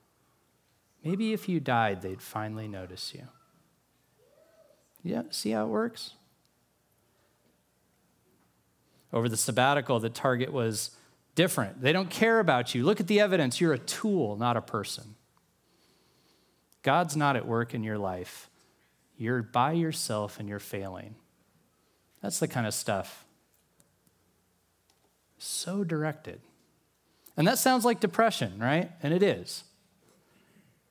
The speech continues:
But it's personal. It's directed. It's an accusation in the area where I am most tender, right? It's adversarial. It's attempting to hurt me, right?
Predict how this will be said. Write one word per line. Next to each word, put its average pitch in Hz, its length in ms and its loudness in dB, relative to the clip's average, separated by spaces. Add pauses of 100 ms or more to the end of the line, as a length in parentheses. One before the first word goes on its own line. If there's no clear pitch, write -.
But 143 120 -2
it's 123 100 -8
personal. - 720 -4 (920)
It's - 420 0 (180)
directed. 139 480 2
It's 151 160 4
an 143 140 2
accusation 196 1040 2 (120)
in 147 140 2
the 139 120 0
area 190 580 4 (280)
where 131 120 4
I 139 120 6
am 123 160 4
most 175 580 2 (180)
tender, 131 540 0 (180)
right? 131 320 2 (340)
It's 165 160 4
adversarial. 202 840 4
It's 131 260 -2 (440)
attempting 240 640 2
to 151 60 2
hurt - 400 -2
me, 101 300 -8 (140)
right? 147 300 2